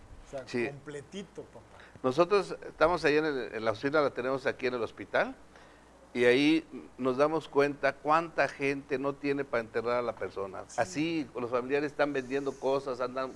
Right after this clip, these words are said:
Speaker 2: haciendo recaudaciones. Entonces, aquí simplemente, no un seguro de retiro, un seguro de vida, le sale mil pesos por dos millones de pesos.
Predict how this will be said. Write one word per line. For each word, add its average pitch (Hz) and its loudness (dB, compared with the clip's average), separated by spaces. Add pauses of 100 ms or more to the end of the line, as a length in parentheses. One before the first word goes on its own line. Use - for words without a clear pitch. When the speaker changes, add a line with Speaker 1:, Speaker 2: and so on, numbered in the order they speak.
(160)
Speaker 2:
haciendo 135 -2
recaudaciones. 113 -2 (420)
Entonces, 147 2
aquí 123 2
simplemente, 143 -2 (280)
no 156 4
un 180 2
seguro 151 2
de 135 2
retiro, 127 0
un 160 -4
seguro 143 2
de 117 -4
vida, 135 0 (640)
le 117 -2
sale 147 4
mil 143 -2
pesos 143 0
por 117 -6
dos 135 2
millones 117 -6
de 98 -8
pesos. - -14